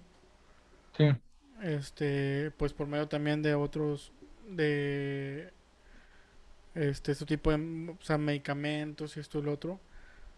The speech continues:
Speaker 2: En la N F L, pues, también se ve mucho de, de las drogas. No, no sé ahora, pero también en ese entonces, eh, se veía mucho también.
Speaker 1: Sí.
Speaker 2: Y, pero qué mala onda el hecho de que,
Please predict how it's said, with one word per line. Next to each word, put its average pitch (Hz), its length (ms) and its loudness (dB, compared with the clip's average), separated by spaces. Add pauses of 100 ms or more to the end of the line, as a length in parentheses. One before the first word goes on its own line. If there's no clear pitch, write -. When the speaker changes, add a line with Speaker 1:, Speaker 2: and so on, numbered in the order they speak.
(600)
Speaker 2:
En 151 240 10
la 147 200 12
N 160 160 6
F 170 260 6
L, 170 180 4
pues, 165 160 -2
también 156 240 -2
se 160 100 0
ve 160 80 4
mucho 160 440 -2
de, 147 420 0 (640)
de 147 360 4
las 139 140 6
drogas. 160 440 6
No, 175 180 4
no 170 180 8
sé 196 120 10
ahora, 190 340 12
pero 165 220 6
también 160 280 4
en 190 120 2
ese 190 140 0
entonces, 185 600 0 (840)
eh, 139 640 8
se 151 120 4
veía 143 220 10
mucho 156 360 4
también. 160 420 4 (1700)
Speaker 1:
Sí. 180 140 6
Speaker 2:
Y, 135 540 6 (960)
pero 156 200 10
qué 165 100 10
mala 190 220 8
onda 196 480 6
el 160 320 4
hecho 160 280 6
de 185 160 4
que, 156 400 2